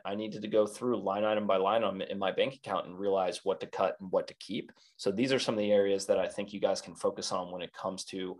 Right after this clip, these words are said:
energy or money that you're already spending. And can you cut those things out completely, or can you restructure them to make them, uh, you know, cost less money to run?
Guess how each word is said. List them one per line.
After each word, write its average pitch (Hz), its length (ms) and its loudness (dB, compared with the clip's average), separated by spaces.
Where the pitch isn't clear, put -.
energy 117 460 4
or 95 340 0
money 110 320 4
that 101 160 2
you're 95 80 -2
already 95 160 2
spending. 131 600 -2
And 101 400 0
can 110 240 -4
you 104 140 -2
cut 147 320 -2
those 123 220 2
things 110 200 0
out 104 200 6
completely, 147 640 -2
or 110 220 4
can 117 280 -2
you 107 200 0
restructure 104 580 2
them 101 200 0
to - 140 -10
make 101 220 0
them, 95 340 -4
uh, 90 420 -4
you 104 80 -8
know, 90 260 -4
cost - 300 2
less 113 180 8
money 117 300 4
to 110 60 2
run? 139 260 6